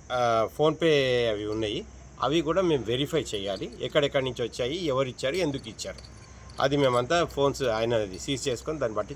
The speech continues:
చేస్తాము. And, ఆ, టూ ఫార్టీ సిక్స్ ఎల్ఆర్ఎస్ అప్లికేషన్స్ వచ్చినాయండి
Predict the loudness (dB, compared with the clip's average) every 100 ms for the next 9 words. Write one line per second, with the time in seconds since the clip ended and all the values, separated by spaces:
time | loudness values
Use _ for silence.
0 | -8 -8 -10 -16 -18 -20 -20 -20 -20 -20
1 | -20 -8 0 4 8 8 8 6 6 4
2 | 2 0 -4 -20 -20 -20 -20 -20 -18 2
3 | 2 8 6 8 4 0 -2 0 2 6
4 | 6 6 0 -2 -2 0 0 0 -2 -6
5 | -2 -2 0 -2